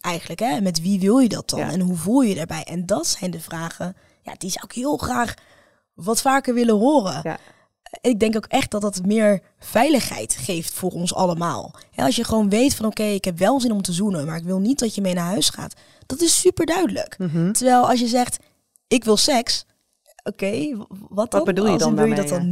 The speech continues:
Speaker 2: ja?
Speaker 1: nu? Wil je dat met mij?
Speaker 2: Mhm.
Speaker 1: Wil je dat bij mij doen of doe ik het bij jou? Weet je,
Speaker 2: Ja,
Speaker 1: het zijn,
Speaker 2: ja.
Speaker 1: eigenlijk is dat een ontzettend vaag begrip.
Speaker 2: Ja.
Speaker 1: Eh, en dat is ook mooi en dat is ook, eh, de, de charme ervan. Ehm, maar ja,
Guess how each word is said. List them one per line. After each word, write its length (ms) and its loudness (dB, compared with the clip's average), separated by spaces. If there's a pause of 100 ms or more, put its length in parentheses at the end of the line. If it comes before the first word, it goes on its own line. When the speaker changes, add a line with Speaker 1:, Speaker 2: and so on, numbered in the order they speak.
Speaker 2:
ja? 40 2
Speaker 1:
nu? 100 2
Wil 140 2
je 60 2
dat 120 -2
met 160 -8
mij? 560 -4
Speaker 2:
Mhm. 460 -4 (880)
Speaker 1:
Wil 300 -4
je 60 2
dat 120 2
bij 100 0
mij 300 -4
doen 220 0
of 100 0
doe 200 -2
ik 100 -2
het 120 -2
bij 140 -2
jou? 260 0
Weet 80 0
je, 60 -2
Speaker 2:
Ja, 60 0
Speaker 1:
het 80 0
zijn, 120 0
Speaker 2:
ja. 100 -10 (280)
Speaker 1:
eigenlijk 300 -6
is 80 -4
dat 120 -4
een 80 -4
ontzettend 580 2
vaag 420 -2
begrip. 520 -2
Speaker 2:
Ja. 220 -6 (160)
Speaker 1:
Eh, 180 0
en 140 0
dat 120 4
is 120 2
ook 160 2
mooi 300 4
en 80 0
dat 120 -4
is 80 -4
ook, 160 -4
eh, 140 -4
de, 120 -8
de 160 -4
charme 360 2
ervan. 500 -4 (360)
Ehm, 580 0
maar 120 2
ja, 320 2